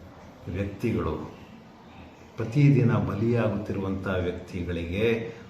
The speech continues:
ಒಂದು ಕಡೆ ಸೂಕ್ಷ್ಮಮತಿ ಮತ್ತೆ ಒಂದು ರೀತಿಯ, ಆ, ಪಾಪ ಪ್ರಜ್ಞೆಗಳು, ಇನ್ನೋಸೆನ್ಸಿ ಕಾಡ್ತಾನೆ ಇರ್ತವೆ.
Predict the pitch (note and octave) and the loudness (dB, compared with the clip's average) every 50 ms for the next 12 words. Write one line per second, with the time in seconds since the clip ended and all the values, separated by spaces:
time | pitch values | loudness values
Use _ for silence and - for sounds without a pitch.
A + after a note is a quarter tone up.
0 | - - F#2+ F#2 F2+ F2+ F2 F2 - F#2 E2 E2 D#2+ D#2+ - - - A#2+ B2+ B2 | -8 -6 -4 -2 -2 -2 -4 -4 -4 -4 -4 -4 -4 -6 -6 -6 -4 -4 -2 -2
1 | - - - - - G2+ F2+ F2+ F2 E2+ E2+ F#2 G2 G2 - - - - - - | -4 -6 -6 -6 -4 -4 -2 -2 -4 -6 -6 -8 -8 -8 -8 -10 -12 -14 -14 -16
2 | - - - - - - - - - - - G2 F#2 F#2+ F2 - F2 E2 E2 D#2+ | -18 -20 -20 -20 -20 -20 -20 -20 -12 -8 -6 -4 -4 -4 -4 -4 -4 -2 -2 -2
3 | D#2+ - - - - - - - - - - - - - - - - G2+ G2 G2 | -4 -6 -8 -12 -16 -18 -20 -20 -20 -20 -20 -20 -20 -20 -20 -12 -8 -4 -4 -2
4 | G2 F#2+ F#2 F#2 F#2 F#2 - - F#2+ E2+ D#2+ E2 D#2 D#2 D#2 - - - - - | -2 -2 -2 -2 -4 -4 -6 -6 -6 -4 -2 -2 -2 -4 -4 -6 -10 -14 -16 -18
5 | - - - - - - - - - E2+ E2 E2 E2 E2 E2 D#2+ D#2+ D#2+ D#2 D#2 | -20 -20 -20 -20 -18 -18 -12 -6 -4 -2 -2 -2 -2 0 0 0 0 0 0 -2
6 | D2+ D2+ - - G2+ G#2+ A#2+ A#2+ - B2+ A2 - - F#2+ F2 E2+ - F2 E2+ D#2+ | -4 -4 -4 0 0 2 2 2 2 0 0 0 -2 -4 -4 -4 -4 -4 -6 -6
7 | D#2+ D#2 D2 D2 D2 D2 D2 - - - - - - - - - - - - - | -6 -6 -6 -6 -6 -6 -8 -10 -12 -14 -16 -18 -18 -20 -20 -20 -20 -20 -20 -20
8 | - - - - - - - - G2+ A2+ B2+ C3 B2+ B2 A#2 - - F2 D#2+ E2 | -20 -20 -20 -20 -18 -14 -8 -2 0 4 6 6 6 4 4 0 -2 -4 -4 -4
9 | E2 - - - E2 D#2 - - - - - - - - - - F2+ G2+ B2 B2+ | -6 -8 -10 -10 -10 -12 -12 -12 -14 -16 -16 -16 -16 -14 -12 -6 -2 0 0 0
10 | B2+ - - A#2 G#2+ G2+ F#2 E2+ E2+ E2+ E2+ - - F2 E2+ E2 D#2+ D#2+ D#2+ - | 0 -2 -4 -2 -2 -2 -2 -2 -4 -6 -6 -8 -6 -6 -4 -4 -4 -6 -6 -8